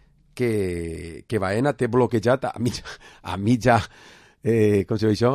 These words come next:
a la gent del Twitter. Hi ha molta gent que està dient que, no sé,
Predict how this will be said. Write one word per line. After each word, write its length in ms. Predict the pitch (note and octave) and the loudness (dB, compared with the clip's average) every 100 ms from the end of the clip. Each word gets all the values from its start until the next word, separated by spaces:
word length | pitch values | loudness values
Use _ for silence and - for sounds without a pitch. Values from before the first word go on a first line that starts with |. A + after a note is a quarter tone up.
| - _ _ _ _ _ _ _ - | -2 _ _ _ _ _ _ _ -10
a 140 | F#2+ | -8
la 80 | G2+ G#2 | -4 -2
gent 160 | A2 | 0
del 80 | G#2 | 2
Twitter. 320 | F#3+ G3+ G2+ | 2 0 -4
Hi 80 | F2 | -6
ha 60 | G#2+ | -6
molta 180 | G#2+ F#2+ | -4 -2
gent 160 | A#2+ | -2
que 80 | A2+ | -2
està 160 | A#2+ G#2 | -4 -4
dient 220 | A2+ B2+ | -4 -6
que, 80 | F2 | -10
no 80 | E2 | -10
sé, 160 | C#3 | -12